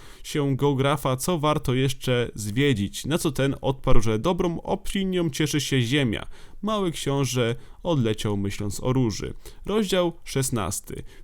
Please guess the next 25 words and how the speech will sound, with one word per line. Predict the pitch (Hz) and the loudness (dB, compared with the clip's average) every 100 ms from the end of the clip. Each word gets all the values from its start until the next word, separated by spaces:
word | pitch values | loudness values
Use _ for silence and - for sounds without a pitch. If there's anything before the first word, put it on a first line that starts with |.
| - | -6
Pilot | 220 240 - | -2 -2 6
powiada, | 160 160 165 | 8 8 8
że | 127 | 4
Ziemia | 117 156 147 | 2 4 2
wyglądała | 131 131 123 127 120 | 4 2 4 2 10
przepięknie. | - 127 127 101 - - - - - - | 10 10 4 2 -2 -10 -10 -12 -14 -4
Narrator | 120 117 131 139 135 | -2 2 2 2 0
podaje | 127 120 123 | 2 4 6
nam | 117 107 | 4 2
skalę, | - - 147 143 131 117 - - - | -2 2 4 6 4 2 -10 -16 -2
jak | 151 135 | 0 0
bardzo | 104 131 160 135 123 | 2 4 4 4 4
różni | 127 110 110 | 4 2 0
się | 113 | -2
ona | 120 127 | 0 0
od | 117 | 0
wszystkich | - 131 131 123 | 0 0 0 -2
planet | - 113 120 | 0 2 2
odwiedzonych | 98 110 107 120 113 | 2 -2 0 0 6
przez | 117 113 | 6 6
małego | 117 120 | 2 0
księcia, | 123 165 139 131 107 - - - | 0 0 0 0 -4 -6 -12 -6
podając | 180 196 190 180 170 - | -2 2 2 2 0 -2
w | 117 | 0
liczbach | 117 160 143 143 131 | 0 2 2 2 0